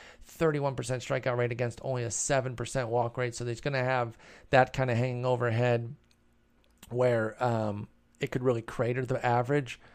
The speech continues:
But it looks like thirty homer power, even if it comes with a two forty average. Um, and that's always interesting. So Franmil Reyes is an interesting guy out there.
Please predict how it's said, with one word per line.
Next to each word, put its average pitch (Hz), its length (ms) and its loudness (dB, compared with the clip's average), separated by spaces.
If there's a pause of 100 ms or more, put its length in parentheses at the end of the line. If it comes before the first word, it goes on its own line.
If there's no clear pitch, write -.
(420)
But 131 140 2
it 131 120 -6
looks 151 300 4
like 127 160 0
thirty 120 300 0
homer 110 280 -4
power, 101 380 -6 (240)
even 120 220 0
if 110 80 -4
it 117 100 -4
comes 110 220 -6
with 110 100 -4
a 107 60 -4
two 117 200 -6
forty 104 360 -6
average. 101 500 -4 (360)
Um, 107 260 -4
and 123 160 -4
that's 117 180 -2
always 113 240 0
interesting. 107 440 -8
So 107 120 -8
Franmil 127 420 -2
Reyes 120 320 0
is 113 140 -4
an 113 100 -6
interesting 113 360 -8
guy 117 200 2
out 107 200 -2
there. 120 180 0